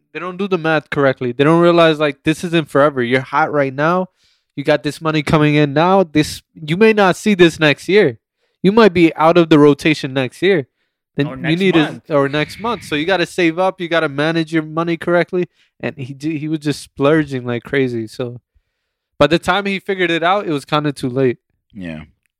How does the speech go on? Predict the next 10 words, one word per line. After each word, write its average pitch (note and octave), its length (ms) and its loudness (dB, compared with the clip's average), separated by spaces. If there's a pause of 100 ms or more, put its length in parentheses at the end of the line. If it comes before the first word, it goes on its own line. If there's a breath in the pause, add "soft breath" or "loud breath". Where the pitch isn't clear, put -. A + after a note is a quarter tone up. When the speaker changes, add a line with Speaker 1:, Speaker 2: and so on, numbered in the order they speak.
(560 loud breath)
Speaker 3:
I - 80 -12
mean, C3 220 -6
again, B2 500 -2
it's, A2+ 240 -6
it's, - 240 -12 (1160 loud breath)
it's - 180 -6
sad, A#2+ 420 2
you G#2 120 -8
know. A2+ 260 -2
Uh, G#2+ 400 0